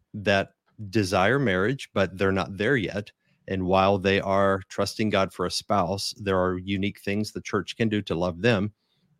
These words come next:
I'm all in for that. Uh, let's, let's do that. Let's love people well. But the messaging that did seem to have some overtones of accommodation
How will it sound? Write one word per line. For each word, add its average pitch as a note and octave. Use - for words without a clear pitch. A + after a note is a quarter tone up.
I'm C3
all B2+
in B2
for E2
that. B1
Uh, F#2
let's, -
let's G#2
do C3+
that. A#2
Let's G#2
love F#2+
people D#2+
well. D#2
But A#2+
the B2
messaging B2
that B2+
did E3
seem F#3+
to C#3
have B2
some G#2+
overtones C#3
of G#2
accommodation A2